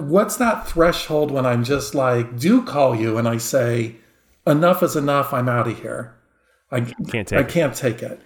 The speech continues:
Speaker 1: That's
Speaker 2: Gotcha.
Speaker 1: what your risk tolerance is. That's really your willingness. And we, we,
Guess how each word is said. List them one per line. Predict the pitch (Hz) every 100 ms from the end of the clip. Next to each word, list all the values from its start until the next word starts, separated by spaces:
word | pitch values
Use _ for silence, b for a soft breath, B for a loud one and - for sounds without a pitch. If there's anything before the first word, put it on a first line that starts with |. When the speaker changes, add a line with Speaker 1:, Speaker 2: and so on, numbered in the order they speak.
| b b b b -
Speaker 1:
That's | 147 180 220 269 -
Speaker 2:
Gotcha. |
Speaker 1:
what | 196 185
your | 165 135
risk | 147 151 -
tolerance | 143 139 131 113 104 110
is. | 120
That's | 160 185 190
really | 185 196 160
your | 139
willingness. | 110 113 127 123 107 101 123 123 - - - -
And | 170 165 - B B B -
we, | 165 233 240 226 175
we, | 185 -